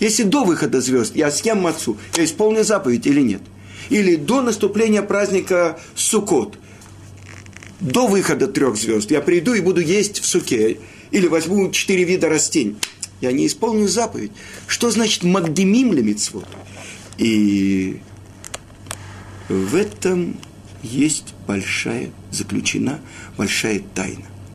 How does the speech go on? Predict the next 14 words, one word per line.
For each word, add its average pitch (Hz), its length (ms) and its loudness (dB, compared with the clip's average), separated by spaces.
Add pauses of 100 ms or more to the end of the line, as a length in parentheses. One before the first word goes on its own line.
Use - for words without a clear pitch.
(760)
И 101 640 2 (2250)
я 156 180 2
щас 143 220 0
поделюсь 147 440 2
с - 100 -4
вами 147 340 2 (260)
то, 156 120 2
что - 160 0
я 143 80 4
слышал 156 340 2
на 135 140 2
последнем 139 600 2
уроке 147 320 2
Гаона 123 520 2